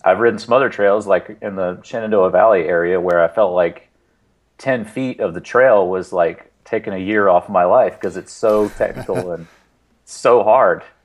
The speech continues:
Speaker 2: Well, one, one of the things I was gonna say on one of the, uh, advantages of flow trails is, you know, I guess arguably they're safer. You know, Jim, you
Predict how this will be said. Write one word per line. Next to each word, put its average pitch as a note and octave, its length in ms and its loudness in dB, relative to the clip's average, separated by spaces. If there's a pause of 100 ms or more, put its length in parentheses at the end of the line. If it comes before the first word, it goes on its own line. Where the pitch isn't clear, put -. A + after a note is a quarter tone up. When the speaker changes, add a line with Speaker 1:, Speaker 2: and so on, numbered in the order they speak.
(480)
Speaker 2:
Well, A#2+ 240 -4
one, D#3+ 160 -4
one E3 160 -2
of F3+ 40 0
the D#3 60 -4
things C3+ 200 -6
I B2 80 -2
was C3 140 -4
gonna A2 160 -6
say A2 240 -4
on G#2 160 -6
one G#2+ 120 -8
of G#2 80 -10
the, G2+ 440 -8
uh, A2 220 -10
advantages A2+ 560 -6
of G#2+ 120 -12
flow G#2+ 260 -10
trails G#2 440 -10
is, G2 240 -14 (580)
you A2+ 140 -10
know, A#2 100 -8
I B2 60 -8
guess D3 200 -6
arguably B2 540 -4
they're G#2 220 -10
safer. B2 520 -8
You G#2+ 120 -10
know, G#2+ 140 -10
Jim, A2+ 280 -12
you A2+ 260 -16